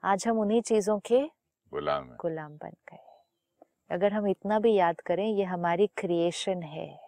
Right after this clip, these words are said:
Speaker 1: हम इसके रचयिता हैं। तो बाबा बहुत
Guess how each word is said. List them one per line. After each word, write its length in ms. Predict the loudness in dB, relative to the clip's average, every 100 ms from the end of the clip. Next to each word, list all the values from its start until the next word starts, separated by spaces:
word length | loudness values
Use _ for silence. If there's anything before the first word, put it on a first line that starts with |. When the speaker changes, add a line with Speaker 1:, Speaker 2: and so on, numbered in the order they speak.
| -20 _ _ _ _ _ _ _ _
Speaker 1:
हम 180 | -2 0
इसके 520 | -2 -4 2 4 2 -2 _ _ 0
रचयिता 680 | 2 2 4 4 4 4 2
हैं। 420 | 0 -6 -10 -14 _ _ _ -12
तो 80 | -2
बाबा 340 | -2 0 0
बहुत 280 | -2 -4